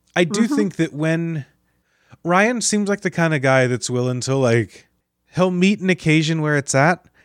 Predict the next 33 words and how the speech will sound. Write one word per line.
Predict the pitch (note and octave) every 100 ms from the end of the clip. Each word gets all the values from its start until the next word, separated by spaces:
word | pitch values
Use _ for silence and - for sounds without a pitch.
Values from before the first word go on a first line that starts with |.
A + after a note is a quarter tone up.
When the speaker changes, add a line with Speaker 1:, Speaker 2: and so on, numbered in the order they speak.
| _ _
Speaker 1:
And | D#3+ D#3+
when | E3+
it's | F3 - - - _
a | E3
nice | E3 D3+ C#3 D3 -
occasion | E3 - D#3+ D3+ D#3
like | C#3 C3+
this, | A#2+ G#2 C3 E3 - -
he | E3+
comes | - D#3+ D#3+
off | E3 D3+
really | D#3 C#3 A#2+
well. | A2+ G2 F2 _ - _ _
And | D3 C#3+
when | C#3+
it's | C#3+ -
something | - D3+ E3+ D#3+
like | D#3 C#3+ C3 _ _ -
fighting | - C3+ C3 C#3 C#3+
with | C#3 -
Gabriel | A#2+ A#2 C3 C3+ C3+
over | B2+ A#2+ B2 A#2+
Stephanie, | - A#2+ C#3+
Speaker 2:
Right. | E3+ D#3+ D#3 - - - _ _ _
Speaker 1:
he | -
just | E3 D#3 C#3 -
Speaker 2:
Right. |
Speaker 1:
comes | D3 D3 C#3
off | C#3+ C3+
looking | B2+ C3 A#2+
terrible. | A#2+ C3 A2+ F2 E2 _ _ _ _ F3
Speaker 2:
Right. | E3+ C#3+ - _ _ -
Speaker 1:
And | C#3+ C3+ A#2